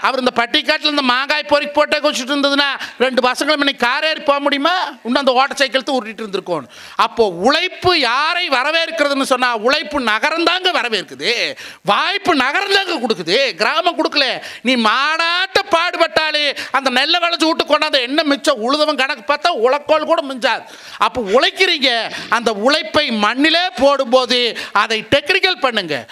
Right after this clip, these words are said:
ஒரு பொ-, ஒரு பொருளை உற்பத்தி பண்றது மட்டும் விவசாயியோட கடமை இல்லை, அந்த பொருளை விலை மதிப்பை, விலை கூட்டி விலை மதிப்பு பண்ணுங்க. எப்படி நெல்லா வித்தா நட்டமா, அரிசி பண்ணி வெயி, தவட்டு தனியா வெயி.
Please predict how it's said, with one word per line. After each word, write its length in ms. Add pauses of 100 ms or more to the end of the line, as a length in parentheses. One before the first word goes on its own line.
(200)
ஒரு 320
பொ-, 160
ஒரு 220
பொருளை 360
உற்பத்தி 500
பண்றது 360
மட்டும் 300
விவசாயியோட 600
கடமை 340
இல்லை, 200 (380)
அந்த 220
பொருளை 360
விலை 300
மதிப்பை, 480
விலை 240
கூட்டி 300
விலை 200
மதிப்பு 280
பண்ணுங்க. 400 (260)
எப்படி 340
நெல்லா 360
வித்தா 320
நட்டமா, 720
அரிசி 320
பண்ணி 180
வெயி, 300 (260)
தவட்டு 320
தனியா 280
வெயி. 300